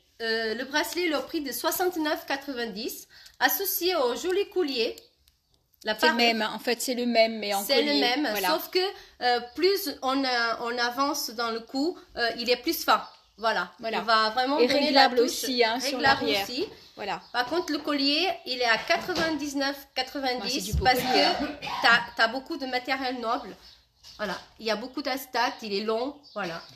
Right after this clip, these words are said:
Speaker 2: Puis
Speaker 1: Elle a
Speaker 2: bon,
Speaker 1: associé
Speaker 2: faut dire aussi que ce sont des bijoux qui sont garantis deux ans, hein, donc, euh, les prix, euh, les prix, voilà, il vous arrive un problème, euh, voilà, vous gardez votre garantie, c'est vrai que c'est chouette, quoi.
Speaker 1: Oui, oui, oui. Alors, les jolies boucles d'oreilles, j'adore ces boucles d'oreilles. C'est, euh, sont des créoles,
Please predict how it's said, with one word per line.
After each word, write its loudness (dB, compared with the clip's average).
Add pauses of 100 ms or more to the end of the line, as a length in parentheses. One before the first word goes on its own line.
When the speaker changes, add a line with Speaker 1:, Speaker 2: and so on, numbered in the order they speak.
(180)
Speaker 2:
Puis 4
Speaker 1:
Elle 2
a 8
Speaker 2:
bon, 4
Speaker 1:
associé -6
Speaker 2:
faut 2
dire 2
aussi 2
que -4
ce -2
sont -4
des -6
bijoux -4
qui -6
sont -4
garantis -6
deux -2
ans, 4
hein, 0
donc, -8
euh, -6
les -6
prix, -4
euh, -2
les -6
prix, -10
voilà, 0
il -6
vous -8
arrive -8
un -6
problème, -2
euh, -4
voilà, -4
vous -10
gardez 0
votre -4
garantie, -4
c'est -6
vrai -4
que -10
c'est -8
chouette, -4
quoi. -12
Speaker 1:
Oui, -10
oui, -12
oui. -12
Alors, 0
les 0
jolies 2
boucles -6
d'oreilles, 0
j'adore -2
ces -6
boucles -12
d'oreilles. -6 (480)
C'est, 2
euh, 2
sont -6
des -8
créoles, 2